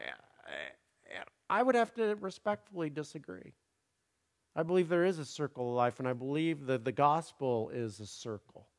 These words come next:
Because in the beginning, we see the ideal state as the Garden of Eden, but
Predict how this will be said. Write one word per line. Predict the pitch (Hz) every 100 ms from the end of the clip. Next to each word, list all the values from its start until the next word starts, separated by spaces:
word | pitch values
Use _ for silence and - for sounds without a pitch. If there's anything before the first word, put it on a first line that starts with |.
| _ _ _ _ _ _ _ _
Because | 156 147 180 160 - - - _ _ _ -
in | 185 190
the |
beginning, | 160 151 127 180 180 147 139 127 _ _ _ _ _ _ _ _ _ _ _ _ _ _ _ _ _
we | 143 160
see | 151 - 180 175 165 156 - -
the | 156
ideal | 143 151 143 147 135
state | - - 175 165 139 _ _ _ _ _ _ _
as | 143 131
the | 135
Garden | 139 143 139
of | 135 120
Eden, | 156 156 127 120 117 _ _ _
but | 127 139 131 131